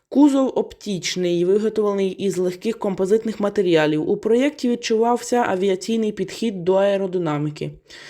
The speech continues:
Підвізка незалежна, розроблена на основі досвіду авіаційного амортизування. Цей автомобіль брав участь у регіональних змаганнях в Україні та інших республіках С Р С Р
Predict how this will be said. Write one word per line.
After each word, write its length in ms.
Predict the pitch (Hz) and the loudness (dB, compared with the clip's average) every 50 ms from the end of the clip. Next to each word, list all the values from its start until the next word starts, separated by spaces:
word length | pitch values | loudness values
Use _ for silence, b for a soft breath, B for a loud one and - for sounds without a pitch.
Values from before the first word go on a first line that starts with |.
| B B B B B | B B B B B
Підвізка 420 | - 214 208 269 302 302 - 285 | -2 2 4 4 4 4 4 2
незалежна, 640 | 262 269 269 233 233 233 214 202 190 180 175 185 180 | 2 2 2 2 4 4 6 6 6 4 4 2 0
розроблена 600 | 175 196 190 226 240 262 262 262 247 240 233 220 | 0 0 0 0 0 2 2 2 0 0 0 -2
на 140 | 220 214 208 | -2 -2 -2
основі 420 | 214 208 - - 233 240 226 226 | -2 -4 -4 -2 -2 0 0 0
досвіду 480 | 202 185 220 233 226 - 226 196 190 208 | 2 2 2 2 2 -2 -2 0 2 2
авіаційного 640 | 202 190 185 196 190 190 190 - 220 220 214 214 202 | 2 2 2 2 0 0 -2 -4 -2 -2 0 0 0
амортизування. 1000 | 190 190 196 196 196 196 196 196 175 185 180 165 160 151 147 147 147 151 147 151 147 151 B B B B B B B | 0 0 0 -2 -2 0 -2 0 0 2 2 2 2 2 0 0 0 0 -2 -4 -6 -8 B B B B B B B
Цей 120 | - - 254 | 0 0 0
автомобіль 480 | 247 247 262 254 254 247 233 294 285 | 2 2 2 2 2 4 4 4 4
брав 240 | 233 226 240 240 247 | 4 4 4 4 4
участь 380 | 262 269 - 254 240 240 - - | 2 2 2 0 0 0 0 0
у 340 | 233 226 226 220 220 - - - - _ _ _ | 0 2 2 2 0 -2 -4 -6 -14 _ _ _
регіональних 880 | 170 180 196 196 196 196 196 196 196 196 208 220 233 240 240 226 220 208 | -2 0 0 2 2 2 2 2 2 2 2 0 0 0 0 0 -2 -2
змаганнях 640 | 190 202 196 190 170 175 165 151 156 156 160 160 - | -2 -2 -4 -2 0 0 0 0 0 0 -2 -4 -4
в 40 | |
Україні 440 | 175 - 202 208 226 247 254 262 247 | -4 -2 0 2 2 2 2 0 0
та 120 | 254 - 214 | -2 -2 -2
інших 340 | 214 226 240 - 233 - | -2 -2 -2 -2 -2 -2
республіках 760 | 233 208 202 - - 233 220 233 233 233 220 208 202 196 - - | -2 -4 -4 -4 -4 -2 0 0 0 0 0 -2 -4 -6 -10 -10
С 180 | - 196 190 - | -10 -8 -2 0
Р 120 | 196 185 | 0 0
С 160 | 185 185 185 247 | 0 0 2 2
Р 160 | 254 262 | 2 2